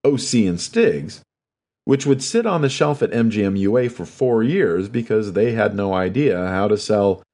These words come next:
a Robert Altman teen comedy that featured the likes of Paul Dooley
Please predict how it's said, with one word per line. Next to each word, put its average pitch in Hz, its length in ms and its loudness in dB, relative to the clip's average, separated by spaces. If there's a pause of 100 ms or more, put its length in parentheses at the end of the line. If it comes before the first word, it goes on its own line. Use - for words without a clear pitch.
(260)
a 98 100 4
Robert 143 520 0
Altman 123 480 0
teen 156 320 0
comedy 78 500 -4
that 92 220 -2
featured 110 400 -2
the 92 80 0
likes 98 340 0
of 85 220 -4
Paul 98 300 -2
Dooley 101 640 -2